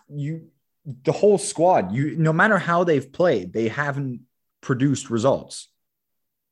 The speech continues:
And, you know, to top it all off,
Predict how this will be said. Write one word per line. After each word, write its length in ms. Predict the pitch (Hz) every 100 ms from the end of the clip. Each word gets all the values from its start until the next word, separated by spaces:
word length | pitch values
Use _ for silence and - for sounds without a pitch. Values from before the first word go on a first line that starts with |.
| _ _ _ _ _ _ _ _ _ _ _ _ _ _
And, 200 | 160 160
you 80 | 165
know, 100 | 165
to 140 | 151 147
top 240 | 180 180
it 60 | 160
all 200 | 151 156
off, 260 | 131 -